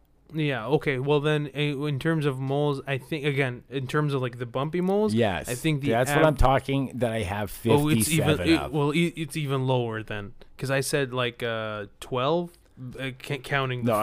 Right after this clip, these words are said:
Speaker 2: if
Speaker 1: freckles.
Speaker 2: it's smooth to the touch,
Speaker 1: Yeah,
Speaker 2: I
Speaker 1: okay.
Speaker 2: don't know if we
Speaker 1: Okay,
Speaker 2: should count
Speaker 1: so
Speaker 2: it.
Speaker 1: just counting bumpy moles, I think the average person probably has, like,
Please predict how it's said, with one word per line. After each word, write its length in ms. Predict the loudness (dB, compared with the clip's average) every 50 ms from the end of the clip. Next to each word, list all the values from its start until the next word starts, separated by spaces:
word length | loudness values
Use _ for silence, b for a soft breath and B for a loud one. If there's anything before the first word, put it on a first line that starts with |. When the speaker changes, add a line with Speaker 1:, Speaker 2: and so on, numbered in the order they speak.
| 2
Speaker 2:
if 40 | 2
Speaker 1:
freckles. 200 | 4 2 2 2
Speaker 2:
it's 80 | -2 -8
smooth 460 | -8 -4 0 2 2 2 2 0 0
to 120 | 0 -2 0
the 120 | 0 -4
touch, 460 | -6 -4 -4 -4 -2 -2 -4 -4 -4 -4
Speaker 1:
Yeah, 120 | -2 -2
Speaker 2:
I 40 | -2
Speaker 1:
okay. 80 | 0
Speaker 2:
don't 260 | 0 0 0 0 -2 -4
know 280 | -4 -4 -2 -2 -2
if 100 | -2 0
we 60 | 0 0
Speaker 1:
Okay, 160 | 0 0 0
Speaker 2:
should 160 | 0 -2 -4
count 160 | -8 -8 -2
Speaker 1:
so 140 | 0 0 0
Speaker 2:
it. 80 | 0 0
Speaker 1:
just 240 | -2 -2 -4 -6 -8
counting 480 | -6 -4 -2 -2 -2 -2 -2 -4 -4
bumpy 340 | -2 -2 -2 -2 -2 -2 -2
moles, 280 | -2 -2 -2 -2 -4 -4
I 100 | -6 -10 -10
think 320 | -10 -8 -8 -8 -6 -6
the 140 | -6 -8 -6
average 360 | -6 -8 -6 -6 -8 -10 -12
person 360 | -12 -10 -10 -10 -10 -12 -14 -14
probably 500 | -10 -6 -4 -2 -2 -4 -4 -6 -8 -10
has, 380 | -8 -8 -6 -6 -6 -6 -8 -10
like, 340 | -10 -10 -12 -14 -16 _